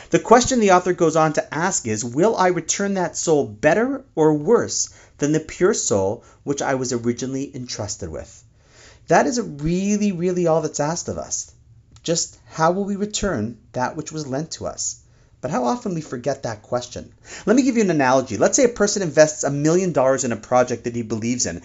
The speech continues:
and has faith in the entrepreneurial leader. So what could be the result? Well, ideally, he's hoping that the leader took that investment, saw a tremendous R O I. After all, that is why he entrusted him with the investment in the first place.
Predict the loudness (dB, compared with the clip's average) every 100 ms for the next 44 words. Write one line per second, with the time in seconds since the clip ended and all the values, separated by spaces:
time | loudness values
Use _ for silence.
0 | -12 -2 0 0 -2 0 4 4 2 -4
1 | -2 -2 -2 -2 -4 -8 -6 -2 0 0
2 | 0 -2 -2 -6 -10 _ -20 -4 -2 2
3 | 0 -2 -4 -4 -2 0 0 0 -4 -18
4 | _ _ _ _ 0 2 2 2 -2 0
5 | -4 -8 -14 -6 -4 0 0 0 0 0
6 | 0 2 -2 2 0 0 -4 -4 -2 -4
7 | -6 -6 -8 0 2 2 0 -4 -4 -2
8 | 0 0 -2 -6 -2 0 0 -2 0 0
9 | 0 2 2 2 -2 -8 -2 6 6 6
10 | 2 2 2 -4 -6 -6 -2 0 -2 -2
11 | -4 -2 -2 -2 -2 -2 2 0 0 0
12 | 0 0 -2 -2 -2 -4 -4 -10